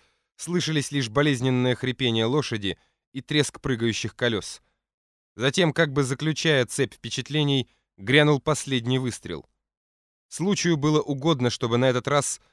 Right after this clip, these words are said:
пуля достигла цели. Коломб, пробитый насквозь, подскочил, задохнувшись на мгновение от боли в прорванном легком, вскрикнул и сказал: "Меня ударило". Он опустился на руки Брауля.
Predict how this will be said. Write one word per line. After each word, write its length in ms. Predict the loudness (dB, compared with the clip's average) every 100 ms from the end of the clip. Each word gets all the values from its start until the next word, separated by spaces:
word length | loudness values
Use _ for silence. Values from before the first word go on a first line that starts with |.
| _ _
пуля 240 | -4 0 2
достигла 500 | 2 0 -4 -4 -4
цели. 420 | -2 -4 -4 -10 _ _ _ _ _ _ _ _
Коломб, 420 | 2 4 2 0 -10 _ _ -2
пробитый 400 | 0 2 2 2
насквозь, 500 | 2 0 -2 -2 -2
подскочил, 680 | -8 -4 -2 -2 -4 -4 -8 _ -8
задохнувшись 640 | 0 0 2 -2 -2 -4
на 60 | -2
мгновение 520 | 0 2 2 4 2
от 80 | 2
боли 320 | 0 0 2
в 80 | 0
прорванном 520 | -2 -2 0 0 0
легком, 500 | 0 -2 -4 -8 -8 _ _ _ -12
вскрикнул 520 | -6 -4 -2 -2 -2
и 140 | -4
сказал: 520 | -6 -4 -2 0 -2 _ _ _ _ _ _ -8
"Меня 280 | 0 4 4
ударило". 600 | 4 4 2 0 -4 -10 _ _ _ _
Он 140 | -4 -2
опустился 540 | -2 -6 -6 -6 -2
на 180 | 0 2
руки 200 | 0 -2
Брауля. 560 | -2 0 0 -4 -8